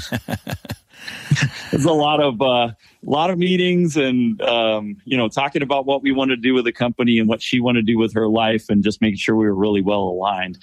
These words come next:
But she started, uh, uh, not, not even, I mean, what, six weeks ago or something like that. So she's finally got her feet under her, and she's just doing some amazing things over there. So I think you're gonna see a lot of big improvements just from that alone.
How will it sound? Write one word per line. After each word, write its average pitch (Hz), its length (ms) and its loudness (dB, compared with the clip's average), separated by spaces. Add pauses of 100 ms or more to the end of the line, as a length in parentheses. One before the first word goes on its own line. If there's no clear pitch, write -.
(220)
But 135 120 0
she 240 180 0
started, 190 500 0
uh, 123 280 2 (320)
uh, 131 100 2
not, 131 320 2 (240)
not 123 340 -2 (200)
even, 113 800 2 (100)
I 117 80 0
mean, 120 200 0
what, 117 200 -2
six - 420 -4
weeks 110 280 0
ago 147 180 2
or 151 100 2
something 147 260 0
like 151 180 2
that. 160 220 0
So 127 220 0 (240)
she's - 220 -2
finally 202 300 2
got 135 160 2
her 110 100 2
feet 160 320 0
under 110 340 2
her, 104 360 0 (320)
and 117 160 -2
she's 160 220 -2
just 135 200 -2
doing 120 200 4
some 107 180 2
amazing 101 500 2
things 104 280 2
over 101 160 0
there. 107 120 0
So 127 140 -2
I 127 60 0
think 185 180 -2
you're 220 100 2
gonna 131 140 2
see 123 140 -2
a 110 60 2
lot 113 420 0
of 95 140 -6
big 110 160 -2
improvements 104 580 -2
just - 240 -4
from 101 180 2
that 107 200 0
alone. 90 580 -2